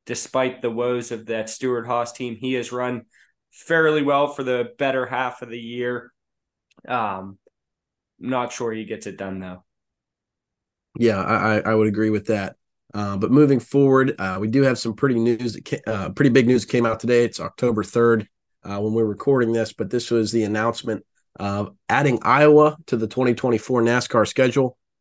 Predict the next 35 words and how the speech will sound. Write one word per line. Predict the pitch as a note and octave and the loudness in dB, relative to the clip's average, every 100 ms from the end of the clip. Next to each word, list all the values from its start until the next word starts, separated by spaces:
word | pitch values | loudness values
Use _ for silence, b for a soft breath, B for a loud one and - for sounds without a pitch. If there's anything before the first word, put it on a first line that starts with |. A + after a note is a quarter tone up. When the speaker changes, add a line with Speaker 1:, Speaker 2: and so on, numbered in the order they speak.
| _ | _
Speaker 2:
Uh, | G#2 G#2+ | -6 -2
this | A2 | -2
will | A#2 | 0
be | A2+ | -2
the | |
first | G#2+ C3 A#2+ | 0 -2 -2
time | B2+ | -2
the | A2+ | -2
Cup | - A#2+ | -2 -4
Series | - A#2+ G#2 | -2 -2 -2
is | G#2 | -2
at | A2 | 0
Iowa, | A2 A2+ A2+ A2+ - _ _ _ - | 2 4 4 2 -2 _ _ _ -14
um, | G2 F#2+ G2 G2+ | -10 -8 -8 -4
which | A#2 A2+ - _ | -2 -2 -6 _
looks | B2+ D3+ - | 0 0 4
to | |
be | D#3+ | 2
pretty | D3 D#3+ | 4 4
exciting. | D3 - D3 D3 C#3+ C#3+ _ _ _ | 4 4 4 6 4 0 _ _ _
Uh, | G2+ G2+ G2 | -6 -4 0
I, | B2+ | 0
I | - C3+ | 2 0
think | - A#2+ | 0 -4
it's | G2+ | -4
great. | - B2 C3 - | -2 0 0 -2
I | G2+ | -6
think | A2 | -4
it's | G2+ | -4
a | G#2 | -2
good | A2 | 0
market | G#2+ A#2+ B2+ - | 2 2 0 -6
to | |
be | G2 G2+ A#2+ | -8 -4 2
in. | D#3+ D#3+ | 4 4